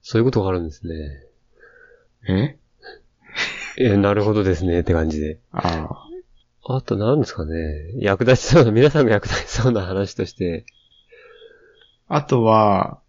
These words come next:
Speaker 2: その、野辺山と一部コース重なってるから、
Speaker 1: はい。
Speaker 2: ロードの上りもあるし、ロードの下りもあって、そこをどうするかですよね。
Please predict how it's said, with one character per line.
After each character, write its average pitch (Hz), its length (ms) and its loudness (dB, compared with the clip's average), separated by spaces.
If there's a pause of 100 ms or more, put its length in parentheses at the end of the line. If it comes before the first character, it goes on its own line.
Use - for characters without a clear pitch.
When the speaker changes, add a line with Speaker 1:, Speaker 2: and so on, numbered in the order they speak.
(1040)
Speaker 2:
そ 123 100 2
の、 117 220 4 (160)
野 123 120 8
辺 180 140 6
山 226 260 6
と - 460 0 (240)
一 165 320 2
部 135 180 6
コ 123 200 4
ー 107 40 6
ス 107 140 -6
重 - 260 0
な 98 120 4
っ - 100 -10
て - 100 2
る 98 120 4
か 92 120 2
ら、 87 360 0 (520)
Speaker 1:
は - 140 -4
い。 - 80 -8
Speaker 2:
ロ 160 400 8
ー - 20 6
ド 175 140 8
の 156 300 6
上 160 160 6
り 156 100 8
も 147 240 6
あ 143 60 6
る 117 100 4
し、 - 160 2
ロ 107 160 8
ー 113 60 8
ド 113 100 6
の 104 80 4
下 107 240 2
り 110 100 4
も 104 180 4
あ 101 60 4
っ 95 80 -4 (280)
て、 69 340 -4 (540)
そ - 180 -8
こ 180 240 4
を 180 80 6
ど 165 200 6
う 151 60 6
す 139 100 4
る 104 100 4
か - 160 -6
で - 100 -6
す - 120 -10
よ - 120 -10
ね。 - 240 -12